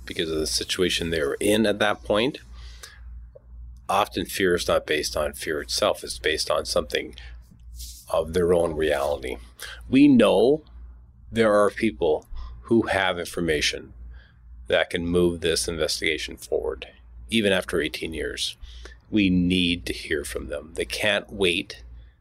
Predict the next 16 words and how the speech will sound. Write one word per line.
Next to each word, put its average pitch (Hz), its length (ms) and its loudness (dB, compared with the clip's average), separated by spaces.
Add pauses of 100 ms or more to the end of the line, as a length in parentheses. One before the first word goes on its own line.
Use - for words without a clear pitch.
(140)
any 82 260 2
longer. 78 580 -2 (800)
There's 85 140 -4
people 101 320 -4
who 87 60 2
have 76 140 -2
moved 90 240 2
from 107 180 2
Nanaimo. 98 600 4 (280)
They're - 180 2
elsewhere. 104 640 4 (720)
They 98 140 4
have 98 420 0
to - 80 -4
share 110 360 6
this. - 480 2